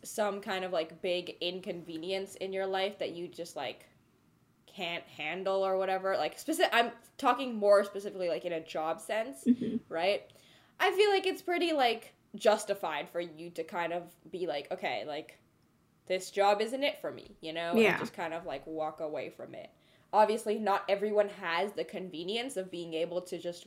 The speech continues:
Speaker 1: walk away from a job.
Speaker 2: Yeah.
Speaker 1: Um, but there are ways you can go about it, you know? If you don't like your job or your work environment, search for another job while you're <laughs>
Speaker 2: Facts.
Speaker 1: still in your job,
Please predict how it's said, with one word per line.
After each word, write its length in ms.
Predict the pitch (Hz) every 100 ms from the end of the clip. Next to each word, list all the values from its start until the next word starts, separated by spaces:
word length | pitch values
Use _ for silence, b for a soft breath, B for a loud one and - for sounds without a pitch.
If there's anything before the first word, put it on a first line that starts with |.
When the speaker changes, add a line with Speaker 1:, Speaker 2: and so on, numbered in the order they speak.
| -
Speaker 1:
walk 300 | 151 156 170
away 260 | 160 151 165
from 220 | 160 156
a 40 |
job. 400 | 147 139 143 185
Speaker 2:
Yeah. 360 | 240 214 - - - -
Speaker 1:
Um, 420 | 175 160 143 175 _ _ _ _ -
but 160 | 381
there 160 | 403 403
are 100 | 381
ways 220 | 359 349 320
you 80 | 302
can 160 | 262
go 160 | 233 233
about 360 | 208 170 147
it, 100 | - -
you 140 | 180
know? 200 | 180 185
If 120 | 180
you 680 | 202 214 220 220 214 208 - -
don't 260 | 226 208 180
like 260 | 190 190
your 160 | 185 175
job 440 | 180 156 151 165
or 160 | - 165
your 180 | 160 165
work 240 | 160 165 170
environment, 600 | 160 147 156 160 190 - _ _ _ _ _ _ _ _ _ _ _ _ - - -
search 520 | - - 180 220 -
for 120 | 311 302
another 340 | 285 339 370
job 280 | 359 330 240
while 340 | - 180 175 185 -
you're 320 | - - 139
<laughs> 60 | 349
Speaker 2:
Facts. 300 | - 320 302
Speaker 1:
still 300 | - 311 349
in 180 | 330 302
your 160 | 277
job, 480 | 214 - 220 - -